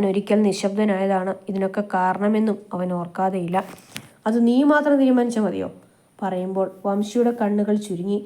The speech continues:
ഒപ്പം ഏട്ടനെ പൊതിഞ്ഞു പിടിച്ചു നിൽക്കുന്ന കല്യാണിയിലേക്കും അവൻ്റെ നോട്ടം ചെന്നെത്തി. തന്നെ നോക്കുന്നത് കണ്ടതും കല്യാണി വേഗം അവനിൽ നിന്നും നോട്ടം മാറ്റി മുഖം തിരിച്ചു.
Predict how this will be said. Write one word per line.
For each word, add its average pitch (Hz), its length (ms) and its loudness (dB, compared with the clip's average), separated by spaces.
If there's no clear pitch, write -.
ഒപ്പം 254 320 0
ഏട്ടനെ 226 400 2
പൊതിഞ്ഞു 240 400 2
പിടിച്ചു 240 480 -2
നിൽക്കുന്ന 226 400 0
കല്യാണിയിലേക്കും 208 840 -2
അവൻ്റെ 185 280 -6
നോട്ടം 185 380 -4
ചെന്നെത്തി. 185 440 -6
തന്നെ 190 320 -4
നോക്കുന്നത് 196 540 -2
കണ്ടതും 196 340 -4
കല്യാണി 240 420 2
വേഗം 226 420 0
അവനിൽ 196 280 -4
നിന്നും 202 300 -2
നോട്ടം 185 400 -4
മാറ്റി 190 300 -6
മുഖം 185 320 -8
തിരിച്ചു. 180 360 -6